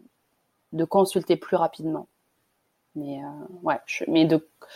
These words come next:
de continuer à me faire confiance et de, et de pas, euh, de pas céder, en fait,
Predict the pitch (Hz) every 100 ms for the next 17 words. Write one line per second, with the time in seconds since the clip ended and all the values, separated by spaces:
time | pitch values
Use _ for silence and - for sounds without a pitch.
0 | - - - 196 208 202 214 208 185 180
1 | 175 - 196 208 - 156 156 156 151 -
2 | 156 151 - 180 180 170 151 147 147 156
3 | 156 - 196 - 170 196 170 -